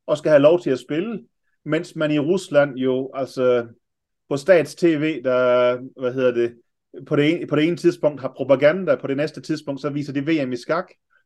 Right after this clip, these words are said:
og de portrætterer ham selvfølgelig som en russisk, øh, skakspiller. Man har fan-events i Moskva, hvor der kommer politikere, der kommer influencer. Man har endda fan-events på, på Krim,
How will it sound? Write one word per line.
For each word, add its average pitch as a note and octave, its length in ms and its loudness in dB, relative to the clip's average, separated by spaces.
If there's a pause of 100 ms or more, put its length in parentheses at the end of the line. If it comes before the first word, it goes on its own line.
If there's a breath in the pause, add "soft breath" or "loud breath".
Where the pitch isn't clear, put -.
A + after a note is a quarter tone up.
(160)
og C3+ 140 0
de D3 100 -10
portrætterer D3 480 0
ham B2 100 -6
selvfølgelig C#3 340 -6
som C#3+ 140 -4
en B2 80 -6
russisk, C3+ 460 -6 (120)
øh, G#2+ 580 -6 (100)
skakspiller. G#2 680 -8 (420 soft breath)
Man B2+ 180 -2
har A2+ 880 0 (360)
fan-events D3+ 720 0
i C3 80 -10
Moskva, C3+ 580 -2
hvor A#2+ 100 -6
der A#2 100 -2
kommer A#2 580 -6 (300)
politikere, B2+ 640 0
der A2+ 100 0
kommer B2 240 -4
influencer. A#2 560 -8
Man G#2+ 120 -10
har A#2 80 -8
endda A#2+ 200 -2
fan-events C#3 800 -2
på, A2+ 360 -6 (240 soft breath)
på C#3+ 60 -6
Krim, F#3+ 260 0